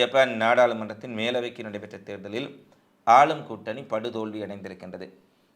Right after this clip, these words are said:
இதனால் பெரும்பான்மை ஆளும் கூட்டணி இழந்திருப்பதால் அவர்களுடைய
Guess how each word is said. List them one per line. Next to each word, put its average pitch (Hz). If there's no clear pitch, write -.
இதனால் 175
பெரும்பான்மை 151
ஆளும் 127
கூட்டணி 120
இழந்திருப்பதால் 120
அவர்களுடைய 113